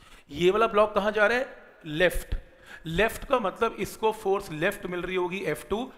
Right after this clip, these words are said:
तो ये कितना है? एफ़ टू। ऐसे करें। तो क्या ये free body diagrams clear है?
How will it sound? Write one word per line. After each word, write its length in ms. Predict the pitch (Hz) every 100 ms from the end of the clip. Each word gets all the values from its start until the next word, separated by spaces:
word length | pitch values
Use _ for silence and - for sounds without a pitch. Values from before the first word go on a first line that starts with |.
| - -
तो 60 |
ये 180 | 170 185
कितना 280 | 196 - 196
है? 120 | 233 - - - - -
एफ़ 200 | 165 -
टू। 100 | 151 -
ऐसे 220 | 190 151
करें। 220 | - - - - - - _ - - - - - _ -
तो 60 | 185
क्या 200 | - 190
ये 140 | 214 214
free 240 | 190 220
body 200 | 202 208
diagrams 400 | 196 190 196 196
clear 300 | - 196 185
है? 100 | 202